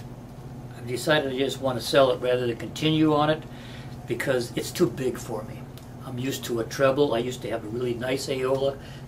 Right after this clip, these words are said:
just a forty-eight key treble. Uh, but this is a tenor treble, or excuse me, a, a treble tenor?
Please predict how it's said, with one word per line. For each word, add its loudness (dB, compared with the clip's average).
just -4
a 0
forty-eight 0
key -2
treble. 4
Uh, 0
but -6
this 2
is -4
a 0
tenor -2
treble, 4
or 0
excuse 4
me, -4
a, 2
a -2
treble 8
tenor? 2